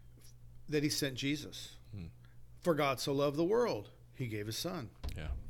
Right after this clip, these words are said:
Speaker 1: And this is how we know he loves us. He sent Jesus. It's all this, his love for us is a foregone conclusion. If you just go for a ride in the mountains, what's funny is Vicki and I went to a different set of mountains in California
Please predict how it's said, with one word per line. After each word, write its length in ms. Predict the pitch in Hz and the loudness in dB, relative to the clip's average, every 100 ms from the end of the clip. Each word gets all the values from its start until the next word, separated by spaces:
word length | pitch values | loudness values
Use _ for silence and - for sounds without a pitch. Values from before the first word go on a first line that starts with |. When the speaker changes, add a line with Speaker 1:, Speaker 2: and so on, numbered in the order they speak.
| - | 0
Speaker 1:
And 180 | 185 202 | 6 8
this 180 | 226 226 | 8 6
is 100 | 214 | 4
how 140 | 214 | 4
we 120 | 220 214 | 4 4
know 180 | 226 | 4
he 80 | 220 | 4
loves 360 | 220 233 240 117 | 2 0 -2 -6
us. 320 | - - - - - - - - - | -6 -10 -10 -10 -12 -14 -16 -18 -6
He 120 | - | -2
sent 280 | 143 135 113 | 0 0 -2
Jesus. 500 | 123 226 170 - - - - - - - - | -4 -4 -8 -12 -14 -16 -16 -16 -16 -16 -2
It's 240 | - 175 - - | 4 4 2 0
all 320 | 190 226 226 | 2 2 2
this, 320 | 180 156 - - - - - | 0 0 -4 -10 -16 -16 -12
his 400 | - 226 277 220 | 2 4 6 2
love 280 | 214 214 185 | 0 0 -2
for 220 | 175 - | -4 -4
us 440 | 170 165 131 - - - | 0 0 0 -2 -4 -2
is 160 | 143 | 2
a 140 | 143 127 | 2 0
foregone 680 | - 196 208 175 180 170 160 | 0 2 2 2 2 2 0
conclusion. 680 | 151 139 - 131 110 92 - - - - - - - - - | -2 -2 0 0 0 -4 -12 -12 -10 -8 -8 -8 -10 -10 4
If 160 | 170 | 6
you 160 | 185 277 | 8 6
just 240 | 294 214 | 6 4
go 200 | - 196 | 8 8
for 220 | 190 175 147 | 8 4 4
a 40 | |
ride 400 | 135 139 143 143 | 6 6 8 6
in 180 | 135 131 | 2 0
the 60 | |
mountains, 320 | 127 120 113 110 | 2 0 0 2
what's 160 | 160 | 2
funny 260 | - 220 175 | 4 4 6
is 100 | 127 | 6
Vicki 300 | 147 147 147 | 2 2 2
and 80 | 143 | 2
I 80 | |
went 220 | 139 139 123 | 0 -2 -2
to 140 | 143 | 0
a 60 | 120 | 0
different 500 | 117 147 143 117 - | 0 0 -2 -4 -2
set 220 | 147 127 | 2 4
of 60 | |
mountains 280 | 120 113 113 | 2 -2 -4
in 100 | 117 | -6
California 500 | 110 120 104 117 107 | -2 -2 -2 -6 -8